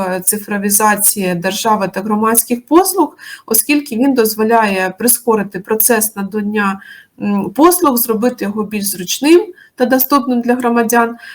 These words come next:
а також підвищити ефективність роботи державних, е, громадських установ. Е, цей проєкт має зручний інтерфейс та просту навігацію для зручності користувачів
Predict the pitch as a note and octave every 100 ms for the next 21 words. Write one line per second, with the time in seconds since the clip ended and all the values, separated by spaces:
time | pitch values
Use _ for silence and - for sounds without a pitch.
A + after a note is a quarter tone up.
0 | - - A3 E4+ F4+ B3 - G3+ G3+ D4+
1 | - G#3 A3 A3 A3 C#4+ C#4 A#3 G#3 F#3+
2 | B3 C#4 G#3+ G#3 G#3 A3+ B3 A3+ G#3+ -
3 | - - G3+ G3 F#3+ G#3+ A3+ C4 - A3
4 | A3+ - A#3+ A3+ - - _ - - B3+
5 | - G#3 G#3+ G#3+ E4+ E4+ C4+ C4 A#3 A#3
6 | A3+ A3+ - B3+ A3+ G#3 G3+ F#3 E3+ A#3
7 | C#4+ - G#3+ G#3 A3 G#3 G#3+ B3+ A3 F#3
8 | G3+ F3 F3 - C#4+ D4 A3+ B3+ B3+ A#3+
9 | A#3+ B3+ A#3 A#3 G#3+ G#3 G3 G3+ - F3+
10 | F3+ - D4 F#4+